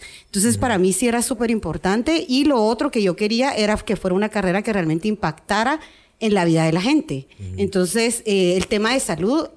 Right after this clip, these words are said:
Speaker 1: o sea, es directo. O sea, uno tiene relación con las personas y,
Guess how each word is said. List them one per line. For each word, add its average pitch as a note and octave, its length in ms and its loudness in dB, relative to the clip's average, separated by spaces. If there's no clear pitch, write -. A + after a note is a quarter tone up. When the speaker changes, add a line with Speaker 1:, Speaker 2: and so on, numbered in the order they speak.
Speaker 1:
o - 60 -8
sea, F#3 120 0
es E3+ 120 2
directo. F#3 640 -2
O - 60 -18
sea, E3 160 -2
uno A3 340 2
tiene A3 260 0
relación G3 460 0
con G3 220 0
las F#3+ 160 0
personas D4+ 500 2
y, B3 360 -2